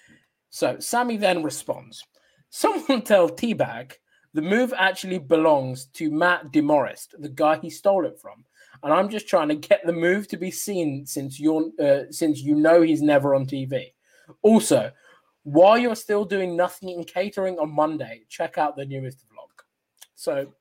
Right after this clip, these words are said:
Sammy Guevara with it, with, with, with a little quip back. And then we've got, uh, T-Bar, or as he was known, uh, by Guevara, Teabag.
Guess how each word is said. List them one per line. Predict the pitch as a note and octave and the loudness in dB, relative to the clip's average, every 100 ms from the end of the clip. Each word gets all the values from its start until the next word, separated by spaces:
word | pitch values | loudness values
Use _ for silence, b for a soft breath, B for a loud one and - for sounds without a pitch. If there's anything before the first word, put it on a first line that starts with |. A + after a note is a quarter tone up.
| _ _ b b _ | _ _ b b _
Sammy | - - B3 A3 | -10 -4 -2 0
Guevara | F#3 E3 D#3 C#3+ | 4 6 8 6
with | C3+ C3+ | 4 2
it, | - D#3+ | -2 0
with, | F3+ | 0
with, | C#4+ A3 E3 G3+ | -2 -8 0 0
with | G#3 G3+ G#3+ | 2 4 4
a | |
little | A#3 G#3+ - | 4 4 0
quip | - F3+ F3 - | 2 2 2 -2
back. | C#3 G2+ - - _ B B B B - | -4 -4 -8 -18 _ B B B B -8
And | - | -4
then | G#3+ F#3+ C4+ E4+ C4+ | 0 4 6 6 4
we've | A3+ F3 - | 2 -2 -2
got, | C#3+ G2 - _ - | -2 -2 -10 _ -2
uh, | D#3 C#3+ - | 0 0 -4
T-Bar, | - C4 - - B2 F3+ _ _ _ | -4 -4 -6 -10 -14 -16 _ _ _
or | D3 C#3+ C3+ | -6 -4 -6
as | C#3 | -4
he | D#3 | -4
was | D3 | -4
known, | C#3+ C#3 C3 C3+ | -2 -2 -2 -4
uh, | D3 C3+ B2+ | -6 -4 -4
by | C3+ B2 B2 - _ - | -4 -4 -6 -12 _ -8
Guevara, | C3 B2+ A#2+ A2 A2 - | -2 -2 -2 -6 -12 -4
Teabag. | B3 C#3+ G2+ G#2+ | -2 0 -4 -6